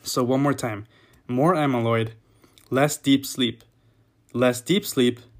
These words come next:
more amyloid. So if someone were to ask you tomorrow, "What's one of the single greatest things you can do to prevent Alzheimer's disease?" The answer would be to get a good night's sleep.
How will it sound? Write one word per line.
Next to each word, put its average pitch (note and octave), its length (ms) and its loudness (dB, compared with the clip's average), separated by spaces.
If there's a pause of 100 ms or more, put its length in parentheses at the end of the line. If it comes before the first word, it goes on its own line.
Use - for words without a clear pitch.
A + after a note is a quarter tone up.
(120)
more A#2+ 220 0
amyloid. A2+ 440 0 (720)
So - 140 -2
if B2+ 100 2
someone F3 360 2
were D3+ 100 4
to D3 120 0
ask C3 260 -2
you C#3+ 60 -2
tomorrow, A2+ 480 -2 (580)
"What's D3+ 280 0
one D3 180 0
of C#3+ 60 0
the B2+ 100 -2
single D#3+ 520 0
greatest C#3+ 480 0
things C#3 240 0
you B2+ 60 -10
can A#2+ 140 -4
do C3+ 420 0
to - 100 -8
prevent B2 320 -2
Alzheimer's C#3+ 440 -2
disease?" D#3 420 -2 (640)
The B2 160 0
answer C#3 200 0
would B2 160 2
be B2+ 320 -2 (300)
to B2+ 100 -6
get B2 120 -2
a B2 60 -2
good A#2 180 -4
night's A2+ 220 -6
sleep. - 320 -12